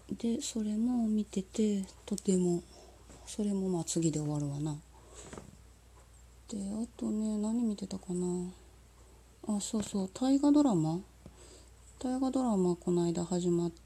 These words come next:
て、三月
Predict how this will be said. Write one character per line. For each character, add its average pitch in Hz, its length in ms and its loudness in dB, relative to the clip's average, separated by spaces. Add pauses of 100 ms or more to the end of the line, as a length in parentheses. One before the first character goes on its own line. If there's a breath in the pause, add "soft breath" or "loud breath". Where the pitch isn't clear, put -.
て、 233 380 2 (1120 loud breath)
三 269 380 2
月 180 560 -4